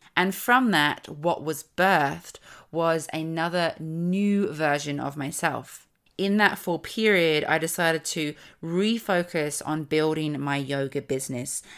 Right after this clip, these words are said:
and my business began to boom. In fact, it was the best it had ever been. And it wasn't like I was having to work hard for this to happen. It literally felt like the universe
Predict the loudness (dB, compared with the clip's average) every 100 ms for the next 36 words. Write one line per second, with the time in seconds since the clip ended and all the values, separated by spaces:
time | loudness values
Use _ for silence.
0 | -10 -4 -2 -2 -2 -4 -4 -4 -2 -4
1 | -6 -4 -4 0 2 2 0 -4 -6 -2
2 | -2 -2 -6 -14 0 2 4 2 -2 -6
3 | -12 -20 -20 _ -6 -6 0 0 0 -2
4 | -2 -2 -2 -2 2 2 2 -6 -6 -6
5 | -6 -12 -4 -4 0 -2 -4 -8 _ -6
6 | 0 2 0 -2 -6 -16 -14 2 4 4
7 | 0 -2 -2 -2 -2 -2 -4 -4 -2 0
8 | -2 -4 -8 -8 -8 -10 -4 -4 -4 -10
9 | -14 -4 0 2 4 2 0 -8 -8 -8
10 | -10 -12 -10 -8 -8 -10 -12 -18 -20 -8
11 | -4 0 2 2 2 0 -2 -4 -4 0
12 | 2 2 0 -2 -2 -4 -10 -4 -2 -2
13 | -2 -4 -4 -8